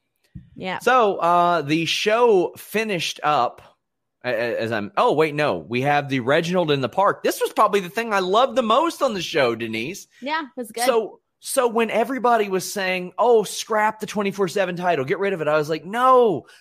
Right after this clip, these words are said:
Speaker 2: just stop being lazy about it. Stop being lazy about it." This is what I wanted to see out of the twenty-four seven title. Reginald is, is on his shit. He know, he's got eyes in the back of his head, the side of his head, everywhere.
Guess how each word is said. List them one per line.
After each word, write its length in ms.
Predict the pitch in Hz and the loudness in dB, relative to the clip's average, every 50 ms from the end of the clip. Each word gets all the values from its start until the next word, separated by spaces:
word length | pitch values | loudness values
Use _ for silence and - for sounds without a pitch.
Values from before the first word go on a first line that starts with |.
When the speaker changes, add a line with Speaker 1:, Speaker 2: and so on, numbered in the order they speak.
| _ - | _ -8
Speaker 2:
just 220 | 185 208 196 - | -6 -6 -6 -4
stop 280 | - 226 190 - - - | -4 -4 -6 -4 -6 -6
being 200 | 254 240 220 208 | -6 -6 -6 -4
lazy 880 | 190 170 175 196 214 226 240 247 254 254 254 247 220 175 196 226 220 208 | -4 -4 -2 0 0 0 0 -2 -2 -4 -4 -4 -4 -6 -6 -4 -2 -2
about 440 | 180 147 170 156 147 139 135 117 | -2 0 0 0 0 -2 -4 -6
it. 160 | 107 87 - - _ _ _ _ _ _ _ | -8 -10 -10 -14 _ _ _ _ _ _ _
Stop 300 | - - 247 247 240 247 | -6 -4 -2 -2 -2 -4
being 200 | 240 233 220 208 | -4 -4 -2 -2
lazy 540 | 214 214 208 220 240 247 247 214 185 214 196 | 0 2 2 2 2 0 -2 -2 -2 0 2
about 240 | 175 175 151 131 | 4 4 4 2
it." 120 | 120 - - _ _ _ _ _ _ _ - | 0 -2 -6 _ _ _ _ _ _ _ -18
This 440 | 117 107 104 170 180 180 170 180 - | -16 0 4 6 6 6 6 2 -2
is 160 | 160 139 113 | -6 -6 -2
what 180 | 135 147 143 135 | -2 0 2 2
I 100 | 131 131 | 2 0
wanted 320 | 127 135 135 127 123 120 | 0 -2 -4 -4 -4 -6
to 60 | 120 | -8
see 240 | - - - 143 123 120 | -10 -10 -8 -4 -2 -2
out 100 | 113 107 | -2 -2
of 40 | |
the 80 | 107 104 | -4 -8
twenty-four 440 | - - 139 127 113 101 117 110 101 | -10 -10 -10 -10 -8 -8 -8 -8 -6
seven 340 | - - 117 104 101 98 95 | -4 -2 -2 -2 -4 -6 -4
title. 420 | 107 110 107 104 90 78 64 - _ _ _ _ _ _ _ - | -2 -2 -2 -2 -2 -6 -8 -12 _ _ _ _ _ _ _ -8
Reginald 840 | 131 147 208 233 262 202 196 190 160 143 127 117 117 107 104 104 _ _ _ _ _ _ _ - | -2 0 2 2 2 2 0 0 0 0 0 0 -2 -4 -6 -12 _ _ _ _ _ _ _ -4
is, 480 | 151 143 131 127 120 110 107 - - _ _ _ _ _ _ _ _ _ - | 0 2 2 2 0 -2 -8 -12 -14 _ _ _ _ _ _ _ _ _ -2
is 280 | 165 151 135 117 - - _ - | 0 0 0 -2 -6 -10 _ 2
on 360 | 165 160 170 180 190 196 185 | 4 4 6 4 4 2 0
his 480 | 165 139 147 170 165 165 165 151 139 - - _ _ _ | -2 -2 0 0 0 0 -2 -4 -6 -10 -14 _ _ _
shit. 760 | - - - - - - - 165 151 120 - - - - - - _ _ _ _ _ _ _ _ | -10 -6 -4 -4 -4 -2 0 0 0 0 -2 -4 -10 -16 -18 -18 _ _ _ _ _ _ _ _
He 240 | - 165 208 214 196 | -4 -2 -2 -2 -2
know, 320 | 180 175 170 165 160 170 170 | -4 -2 0 0 0 2 2
he's 200 | 180 190 175 147 | 0 -2 0 0
got 180 | 160 143 131 - | -2 -2 0 0
eyes 380 | 135 143 147 151 170 190 185 | 0 0 0 0 0 -2 -2
in 80 | 175 156 | -4 -6
the 60 | 139 | -4
back 260 | 127 135 139 147 156 | -2 0 0 0 -2
of 80 | 160 147 | -6 -10
his 80 | 143 139 | -10 -8
head, 180 | 160 156 147 127 | -8 -8 -8 -10
the 40 | 120 | -10
side 340 | - - 151 147 151 151 143 | -6 -2 -2 0 -2 -2 -4
of 40 | 143 | -8
his 120 | 143 139 | -8 -4
head, 200 | 151 156 147 143 | -2 -2 -2 -2
everywhere. 580 | - - 135 127 123 120 110 104 95 87 82 | 0 -2 -2 -2 -2 -4 -4 -2 -4 -4 -4